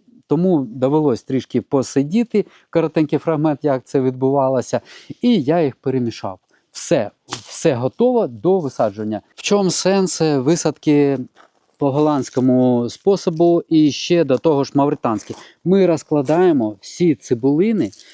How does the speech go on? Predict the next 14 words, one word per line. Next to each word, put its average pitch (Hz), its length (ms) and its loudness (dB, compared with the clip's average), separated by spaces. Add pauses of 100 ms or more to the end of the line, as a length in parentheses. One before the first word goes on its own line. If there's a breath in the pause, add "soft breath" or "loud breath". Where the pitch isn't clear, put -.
(120)
щільно 185 640 0 (140)
одна 160 500 2
від 139 380 0
одної. 113 600 0 (120)
Ось 175 220 2
таким 120 380 -4
чином, 208 480 -2 (440 soft breath)
приблизно 175 800 2 (200)
кілька 160 380 0
сантиметрів, 151 800 -2
три 185 340 -2
сантиметри 123 920 -2
одна 131 460 -2
від 120 240 -4